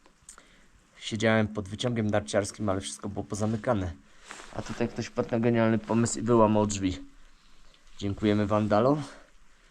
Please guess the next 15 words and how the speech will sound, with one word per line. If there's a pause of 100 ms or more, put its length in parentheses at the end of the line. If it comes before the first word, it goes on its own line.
(340)
więc (1000)
ładnie
się
schowam
do
środka, (600)
rozłożę
na
plecaku, (880)
no
i
w
kimono. (840)
Pośpię
godzinę,